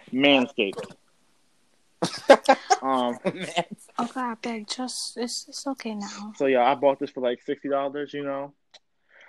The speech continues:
Speaker 1: um, it's called the, it's called the Lawnmower three point oh. It's for, um, your, your, um, your, um, it's for your dick and balls. Not even gonna cap.
Speaker 3: <laughs>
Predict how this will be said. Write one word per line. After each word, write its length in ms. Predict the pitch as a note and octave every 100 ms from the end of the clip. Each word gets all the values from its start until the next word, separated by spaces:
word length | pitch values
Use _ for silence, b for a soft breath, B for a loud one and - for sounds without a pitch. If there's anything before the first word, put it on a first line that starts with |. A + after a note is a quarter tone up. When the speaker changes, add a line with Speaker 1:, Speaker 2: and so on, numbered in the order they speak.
| b
Speaker 1:
um, 480 | - A2+ A2 G#2+ A2 - _ - _ _ _ _ -
it's 120 | C#3+
called 240 | D#3+ C#3
the, 160 | A#2 B2 -
it's 100 | -
called 160 | D#3
the 80 | A#2+
Lawnmower 480 | A#2 C3 C3+ C3 B2+
three 120 | D3+
point 280 | C#3+ D3 C#3
oh. 220 | C#3 D#3 - _ _ _ - - _ _ _ b b b b _ _ _
It's 140 | - -
for, 240 | - C3+
um, 380 | B2 B2 A#2 A#2
your, 100 | B2 A2+ B2
your, 100 | B2
um, 320 | A#2 G#2+ G2 _ _ _ _
your, 180 | B2 A#2+
um, 300 | G#2+ G#2+ G2+ _ _ _ _ _ _ _ _ -
it's 140 | G#3
for 120 | - F#3+
your 120 | B2+
dick 180 | C3 A#2+
and 100 | A2+
balls. 360 | A2+ A#2 A2+ A2 -
Not 160 | B2
even 80 | G#2+
gonna 120 | G2+
cap. 320 | G2+ A2+ G#2 -
Speaker 3:
<laughs> 1080 | _ _ _ _ _ - - - - -